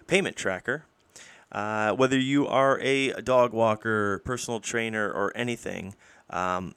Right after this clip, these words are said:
you can save time tracking your self-employment income, right? If you use spreadsheets, notebooks, or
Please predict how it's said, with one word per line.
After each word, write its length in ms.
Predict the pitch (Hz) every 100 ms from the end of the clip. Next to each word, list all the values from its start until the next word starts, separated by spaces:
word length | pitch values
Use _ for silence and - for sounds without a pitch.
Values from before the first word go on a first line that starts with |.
| -
you 100 | 113
can 120 | 107
save 280 | - 127 120
time 260 | 135 113
tracking 400 | 110 117 113 117
your 120 | 101
self-employment 880 | 98 - 113 - 110 - 107 104 101
income, 400 | 107 117 92 58
right? 260 | - 95 -
If 120 | -
you 120 | 139 147
use 160 | 139
spreadsheets, 540 | - 131 131 151 135 117
notebooks, 440 | 120 - 135 -
or 360 | - 107 107